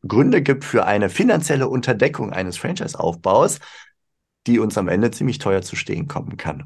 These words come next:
Und warum das so ist und was man dagegen tun kann, da freue ich mich, dass ihr beide dabei seid. Liebe Jana, lieber Thorsten,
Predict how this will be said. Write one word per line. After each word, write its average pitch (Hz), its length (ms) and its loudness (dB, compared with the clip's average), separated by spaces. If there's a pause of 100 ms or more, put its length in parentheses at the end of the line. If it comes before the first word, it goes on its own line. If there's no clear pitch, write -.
Und - 120 -4
warum 87 280 4
das - 180 2
so 117 140 -2
ist - 200 -2
und 101 240 -4
was 98 200 0
man 98 100 0
dagegen 90 340 -2
tun - 260 -4
kann, 76 220 -8
da 82 80 -4
freue 135 240 4
ich 143 100 0
mich, 127 140 -2
dass - 160 -6
ihr 139 160 -2
beide 113 260 2
dabei 92 400 2
seid. 123 360 2
Liebe 120 200 -4
Jana, 101 340 0
lieber 98 280 -6
Thorsten, - 460 -6